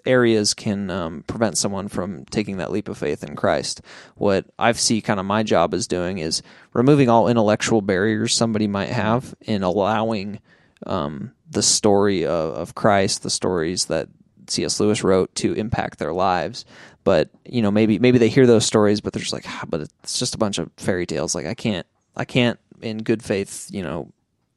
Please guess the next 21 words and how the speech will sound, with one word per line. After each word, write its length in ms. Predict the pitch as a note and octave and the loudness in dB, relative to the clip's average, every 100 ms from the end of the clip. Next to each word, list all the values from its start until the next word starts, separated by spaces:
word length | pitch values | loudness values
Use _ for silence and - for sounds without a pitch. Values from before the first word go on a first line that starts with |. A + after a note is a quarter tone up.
| - | -12
uh, 120 | - - | -12 -8
accept 420 | - - A2 - | -4 0 0 0
them." 240 | - D2+ - - - - | -6 -6 -10 -18 -20 0
Well, 180 | C3 A#2+ | 2 4
if 60 | |
I 160 | B2+ C#3+ | 4 2
can 540 | - A#2 A2 A2 G#2 - _ _ | 0 -4 -2 -2 -6 -10 _ _
provide 600 | - A#2 G#2+ G2+ G#2 G2 - _ _ - | -6 2 4 4 2 -2 -12 _ _ -20
those 400 | B2+ B2+ A2 - | -2 2 4 2
justifications, 1300 | B2 A#2 - A#2 G#2+ B2 G#2+ - G#2+ G#2 G#2 - - | 2 2 0 -4 -2 0 0 0 -2 -2 -2 -4 -6
th-, 220 | - - - | -14 -14 -4
those 200 | G2+ F#2+ | -2 2
reasons, 580 | A2+ A#2 A2+ G#2 G#2 G2+ | 4 4 0 -4 -4 -6
and 140 | G2 | -6
those, 240 | F#2+ E2+ - | -6 -8 -10
those 220 | F#2+ F2+ | -10 -4
arguments, 680 | F#2+ A2+ G2 G2+ F#2+ - - - - _ - | -2 -2 -4 -4 -4 -4 -6 -18 -20 _ -10
um, 200 | D2+ D#2 | -8 -4
to 160 | - E3 | 2 6
that 200 | A#2+ - | 4 4
person, 520 | G2+ F#2+ - G2+ G2 | 0 0 -2 -4 -6